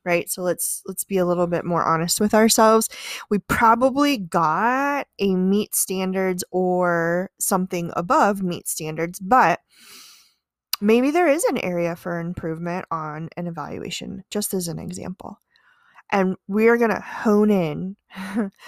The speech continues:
on that piece because that's what we typically tend to do. And then we're gonna overthink it. We're going to talk about all the ways that we can't be successful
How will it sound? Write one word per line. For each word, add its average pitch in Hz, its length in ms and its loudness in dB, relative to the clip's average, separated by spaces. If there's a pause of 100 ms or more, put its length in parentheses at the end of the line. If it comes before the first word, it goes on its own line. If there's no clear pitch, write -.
(260)
on 180 540 4 (180)
that 180 460 2
piece 233 540 -4
because 185 500 -4
that's - 260 -8
what 208 140 -4
we 214 140 -4
typically 220 520 -6
tend 240 280 0
to 302 80 0
do. 220 340 0 (800)
And 196 640 4 (180)
then 214 800 0 (600)
we're 196 100 -6
gonna 180 240 0
overthink 196 460 0
it. 277 160 0 (1400)
We're 185 160 0
going 175 540 0
to 175 200 -2
talk 175 260 -4
about 170 240 2
all 185 160 6
the 214 100 6
ways 196 560 4
that - 120 -2
we 185 140 -2
can't - 400 -2
be 226 120 0
successful 202 840 -2